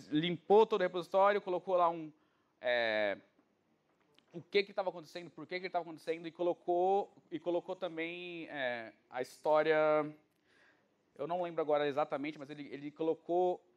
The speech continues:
a história de um, acho que era do, de um, de um rapaz que também fazia open source, que faleceu, enfim. Tem uma, tem toda uma história por trás disso, mas é jus-, e, o, esse ponto é, é, é bem importante.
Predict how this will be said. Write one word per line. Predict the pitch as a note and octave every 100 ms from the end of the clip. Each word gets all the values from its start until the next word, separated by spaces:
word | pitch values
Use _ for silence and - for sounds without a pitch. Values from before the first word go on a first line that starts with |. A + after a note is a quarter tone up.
| _
a | C#3
história | C#3 - D#3 D#3
de | D3
um, | D#3 D3 C#3+ C#3 A#2+
acho | C3 -
que |
era | C#3
do, | C#3 C#3 B2 A#2+
de | B2+
um, | C3+
de | D3
um |
rapaz | D#3+ C#3 - C#3 D#3+ D#3+ D#3
que | -
também | D#3 E3+ F3
fazia | F#3+ D#3+
open | D#3
source, | C#3+ F#3+ G#3 G3+ - F#3+ F3+ _ _ _
que | D#3 D3 C#3+ C3+ B2+ _ _
faleceu, | - D3+ - - F#3 F#3+ F#3 F3+ G3
enfim. | G3 E3+ A#2+ - _ _ _ _ _ _ _ _
Tem | A3+
uma, | B3 A3+
tem | A#3
toda | G#3+ A#3
uma | A3+
história | A3 G3+
por | F#3
trás | F#3+ E3+
disso, | G#3+ - E3+
mas | G#3+
é | A3
jus-, | G3 A3
e, | F#3 G3 D3 D3
o, | F3+ F3
esse | G#3 -
ponto | G3 G#3
é, | G3 C#3+
é, | D3 C#3 C#3 C3+
é | C#3
bem | C#3 F#3
importante. | G3+ F#3+ A#2 G#2+